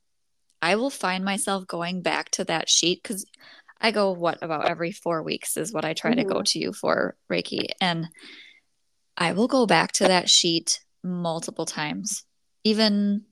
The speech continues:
Speaker 1: even over the course of a year, I'll go back to old ones. But it's really interesting how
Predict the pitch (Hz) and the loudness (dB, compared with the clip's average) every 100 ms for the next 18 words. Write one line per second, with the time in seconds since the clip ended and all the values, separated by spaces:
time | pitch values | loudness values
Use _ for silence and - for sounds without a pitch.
0 | _ _ - 202 190 180 185 180 - 175 | _ _ -4 -2 -2 0 0 0 2 2
1 | 170 160 156 180 160 156 160 160 156 - | 2 0 2 2 2 0 0 0 0 -2
2 | - - - - - - - 165 - - | -10 -8 -6 -6 0 0 4 4 4 -4
3 | _ - - - - _ _ _ _ _ | _ -20 -20 -20 -20 _ _ _ _ _
4 | _ - 190 185 185 170 175 190 180 - | _ -2 0 2 4 4 4 2 0 0
5 | 165 175 147 | -2 0 0